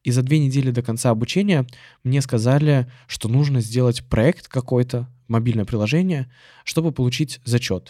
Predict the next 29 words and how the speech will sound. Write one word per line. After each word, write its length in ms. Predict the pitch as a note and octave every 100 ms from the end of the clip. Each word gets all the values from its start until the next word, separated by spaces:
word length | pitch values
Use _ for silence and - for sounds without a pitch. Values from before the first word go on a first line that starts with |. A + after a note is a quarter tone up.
| -
то 80 | A2
есть 100 | -
получить 240 | B2 C#3+
дипломчик, 460 | A#2 - F#3 G#3 -
что 140 | A#2+
я 20 |
закончил 340 | A2 D#3 D#3 C3
эту 120 | B2
школу. 360 | - G2 G2+ - _ - - - _ -
Я 760 | G#2 A2+ C3 D3+ D3+ D3 C#3 - _ _
удивился, 640 | C#3 A#2+ G#2+ A2+ - F3 E3+ -
и 60 | B2+
в 80 |
тот 200 | - D#3
же 80 | B2
самый 360 | A#2+ B2+ G#2+ G#2+
день, 340 | B2 F#3+ - _ -
когда 240 | A2+ A2+
шел 240 | - B2+ A2+
со 100 | A2+
школы, 380 | - E3+ G3
начал 240 | C3 C3 B2+
думать, 220 | C#3+ B2
что 220 | - D3+
же 100 | D3
я 40 | B2
могу 180 | A#2+ B2
такого 280 | A2+ A2
сделать. 400 | G2+ G2 F2 -